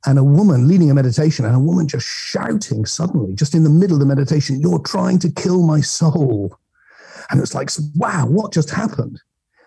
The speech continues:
And I look back now and I think, "Oh yeah, that's exactly what we were trying to do." That's what we were trying to do. We were telling her that he, her individual,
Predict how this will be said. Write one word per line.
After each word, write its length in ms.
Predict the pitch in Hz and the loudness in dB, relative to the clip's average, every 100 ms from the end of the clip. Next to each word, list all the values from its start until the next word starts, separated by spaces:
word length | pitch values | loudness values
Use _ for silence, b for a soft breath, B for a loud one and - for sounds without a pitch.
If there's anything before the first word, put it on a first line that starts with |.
| b | b
And 120 | 139 | 0
I 60 | 143 | 2
look 220 | 165 226 | 2 2
back 180 | 165 151 | 0 0
now 320 | 151 196 135 | 2 2 2
and 80 | 113 | 2
I 80 | 120 | 0
think, 240 | 135 127 | 0 0
"Oh 100 | 139 | 2
yeah, 200 | 185 180 | 2 2
that's 180 | 151 143 | 2 2
exactly 340 | 135 131 190 131 | 0 0 0 0
what 140 | 101 | 0
we 100 | 101 | -2
were 60 | 101 | -4
trying 240 | - 98 | -4 -6
to 100 | - | -6
do." 120 | 98 98 _ _ _ _ _ _ _ _ _ _ - | -6 -8 _ _ _ _ _ _ _ _ _ _ -6
That's 200 | 131 117 | -4 -2
what 120 | 135 | 0
we 80 | 123 | 2
were 60 | 127 | 2
trying 160 | 139 | 2
to 60 | 123 | 2
do. 200 | 135 127 | 2 0
We 100 | 107 | 0
were 100 | 120 | 0
telling 260 | 120 117 113 | 0 0 2
her 100 | 117 | 0
that 160 | 117 | 0
he, 160 | 98 131 | 0 0
her 280 | 113 143 131 | 2 2 2
individual, 600 | 120 117 120 117 107 | 2 2 0 0 -2